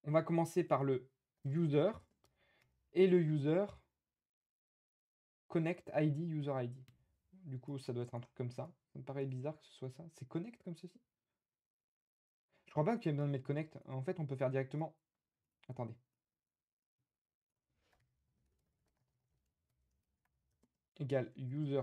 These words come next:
point I D. Ça va connecter tout seul, ce sera mieux. Ensuite, on va avoir la Stripe Session I D.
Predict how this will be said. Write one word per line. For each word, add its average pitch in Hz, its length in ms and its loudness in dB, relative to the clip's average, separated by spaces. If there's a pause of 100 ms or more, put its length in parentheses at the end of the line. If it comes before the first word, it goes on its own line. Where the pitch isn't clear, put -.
(100)
point 120 220 -4
I 117 60 -4
D. 147 260 -8 (340)
Ça 131 60 -4
va 131 120 2
connecter 139 360 0
tout - 120 -16
seul, 151 200 -4
ce 135 100 -14
sera - 140 -8
mieux. 160 240 -4 (400)
Ensuite, 175 580 -2
on 147 140 0
va 147 100 10
avoir 147 220 8
la 135 80 8
Stripe 190 300 2
Session 175 340 0
I 151 100 4
D. 151 220 -2